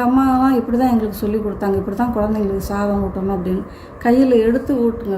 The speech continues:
பிசைஞ்சு ஊட்டுங்க, ஸ்பூன்ல எடுத்து கொடுக்காதீங்கன்னு சொல்லுவாங்க. அதை தான் நான் உங்களுக்கு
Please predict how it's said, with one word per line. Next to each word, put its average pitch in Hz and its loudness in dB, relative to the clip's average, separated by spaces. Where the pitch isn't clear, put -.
பிசைஞ்சு 262 2
ஊட்டுங்க, 208 -2
ஸ்பூன்ல 269 4
எடுத்து 214 -2
கொடுக்காதீங்கன்னு 226 -2
சொல்லுவாங்க. 190 -4
அதை 214 0
தான் 254 2
நான் 214 0
உங்களுக்கு 196 -2